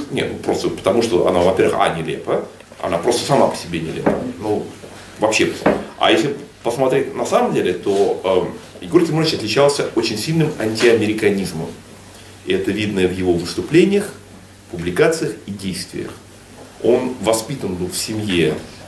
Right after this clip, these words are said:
э, значит, вот, э, высокопоставленного сотрудника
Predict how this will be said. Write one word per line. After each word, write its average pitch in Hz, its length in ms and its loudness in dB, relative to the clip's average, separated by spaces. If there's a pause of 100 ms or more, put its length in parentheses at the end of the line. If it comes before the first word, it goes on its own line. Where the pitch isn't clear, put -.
(160)
э, 82 500 4 (400)
значит, 87 360 -6
вот, 82 200 0 (240)
э, 76 220 -4 (160)
высокопоставленного 101 760 0
сотрудника 85 680 -2